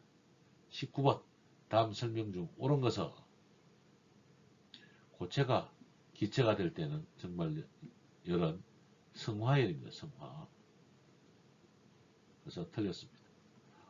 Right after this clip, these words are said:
온도 변화를 일으켜 온도계에 나타나는 열은,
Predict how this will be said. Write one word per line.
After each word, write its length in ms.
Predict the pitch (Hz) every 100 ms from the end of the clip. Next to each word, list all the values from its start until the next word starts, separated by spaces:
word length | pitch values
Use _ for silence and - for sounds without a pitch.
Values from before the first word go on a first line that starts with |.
| -
온도 340 | 117 139 135
변화를 340 | 110 117 131 120
일으켜 360 | 92 98 92
온도계에 500 | 82 92 98 92 87
나타나는 500 | 87 87 95 85 80 71 - - - - _ - - _
열은, 380 | 80 80 76 92